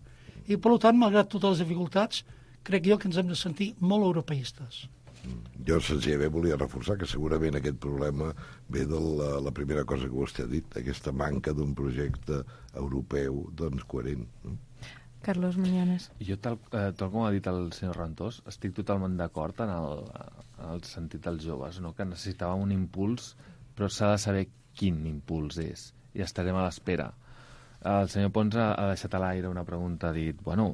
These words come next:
Speaker 4: es posaran d'acord? Quan es, es deixarà per una altra cimera?" Eh,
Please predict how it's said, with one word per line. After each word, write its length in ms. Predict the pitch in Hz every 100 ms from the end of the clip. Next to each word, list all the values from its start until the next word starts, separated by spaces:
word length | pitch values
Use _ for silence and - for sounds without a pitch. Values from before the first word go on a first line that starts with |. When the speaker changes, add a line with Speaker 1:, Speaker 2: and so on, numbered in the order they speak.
| 85
Speaker 4:
es 80 | -
posaran 400 | 95 85 90 95
d'acord? 460 | 85 101 117 123 -
Quan 260 | 98 107 120 113 110 98 92 98 107
es, 220 | 101 - - - - - - - -
es 100 | 90 90
deixarà 380 | 85 87 90 87
per 140 | 98
una 140 | 95 92
altra 200 | - -
cimera?" 460 | - 87 107 127 135 - - - - - - - -
Eh, 320 | 67 55